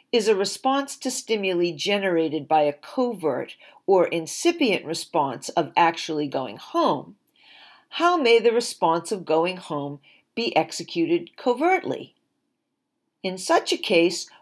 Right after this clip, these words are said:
one of the other interpretations may well be preferred.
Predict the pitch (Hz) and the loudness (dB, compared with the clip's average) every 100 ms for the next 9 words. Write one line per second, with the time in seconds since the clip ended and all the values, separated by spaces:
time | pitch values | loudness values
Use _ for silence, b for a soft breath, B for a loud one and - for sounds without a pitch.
0 | b 233 214 170 180 - 254 339 370 226 | b 0 0 0 -2 2 4 6 6 0
1 | 160 175 - 175 - 160 - 233 - 311 | 0 -4 -4 -6 -2 -2 -4 -10 -4 0
2 | 269 170 147 151 147 160 - - 208 175 | 0 2 0 -2 -6 -8 -8 0 2 2
3 | 135 - | 0 -6